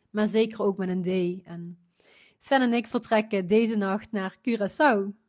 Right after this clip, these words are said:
Ik vind het heel spannend. Ik heb nog nooit zo lang in een vliegtuig gezeten. Dus dat is voor mij wel een, eh, ja, eventjes een stukje angst overwinnen. En, eh, op Curaçao ga ik even helemaal in de vakantiemodus. Focus op innerlijke rust, op de natuur,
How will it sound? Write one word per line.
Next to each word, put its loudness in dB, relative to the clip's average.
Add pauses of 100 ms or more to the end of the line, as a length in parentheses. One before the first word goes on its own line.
Ik -20
vind -4
het -2
heel 4
spannend. -4
Ik -10
heb -8
nog -4
nooit -2
zo -2
lang 0
in -4
een -4
vliegtuig -2
gezeten. -4 (140)
Dus -4
dat -6
is -6
voor -10
mij 2
wel 0
een, -4
eh, -6 (760)
ja, 4
eventjes 2
een 0
stukje 0
angst 0
overwinnen. 0 (680)
En, 2
eh, -4
op -6
Curaçao 0
ga -2
ik -8
even -10
helemaal -2
in -2
de -4
vakantiemodus. -6 (360)
Focus -2
op -2
innerlijke -2
rust, -4
op -12
de -4
natuur, 0